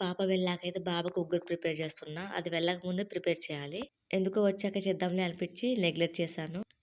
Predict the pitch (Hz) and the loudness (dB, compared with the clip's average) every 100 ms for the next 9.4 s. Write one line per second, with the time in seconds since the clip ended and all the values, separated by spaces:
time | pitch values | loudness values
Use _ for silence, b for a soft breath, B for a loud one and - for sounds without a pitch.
0 | - 202 190 196 190 208 208 208 208 180 | -6 -4 0 0 0 0 2 4 4 2
1 | 165 156 160 202 240 202 185 185 202 185 | -2 -2 -2 -2 0 2 4 4 2 0
2 | 175 170 165 170 165 160 156 160 214 294 | 0 0 2 0 0 -4 -6 -4 -6 -6
3 | 185 190 202 208 196 190 214 196 190 190 | -2 0 2 2 2 0 0 2 2 2
4 | 202 175 165 175 156 180 277 _ _ _ | 2 2 0 -4 -6 -6 -8 _ _ _
5 | 202 208 208 202 196 202 202 190 185 185 | -4 -2 0 0 0 0 2 4 4 2
6 | 175 175 160 180 247 226 190 196 196 185 | 0 -6 -4 -4 -4 -2 0 0 0 0
7 | 180 233 339 b b _ 220 208 180 170 | 0 -2 -2 b b _ -2 2 4 4
8 | 175 175 165 180 180 175 - 165 156 151 | 2 -2 -4 -2 -2 -4 -4 -4 -4 -6
9 | 151 151 156 | -6 -4 -6